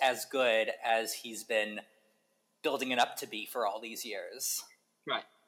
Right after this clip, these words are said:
Speaker 2: Um, what's your favorite Del Toro movie?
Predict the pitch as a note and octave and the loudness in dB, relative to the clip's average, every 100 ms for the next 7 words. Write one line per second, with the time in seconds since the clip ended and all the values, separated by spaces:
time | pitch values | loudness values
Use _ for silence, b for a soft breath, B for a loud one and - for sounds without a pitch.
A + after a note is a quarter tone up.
0 | _ _ _ D#3 D#3+ D3 C#3 C3+ C3+ C3+ | _ _ _ 2 4 6 4 2 0 -4
1 | _ _ _ _ _ _ _ _ _ _ | _ _ _ _ _ _ _ _ _ _
2 | - C#3+ D3+ - F#3 D3 F3+ F#3 F3+ - | -10 -2 -2 0 0 2 2 2 0 2
3 | A#2+ C3+ G#2+ F2 F#2+ A2 | 2 2 0 -6 -8 -10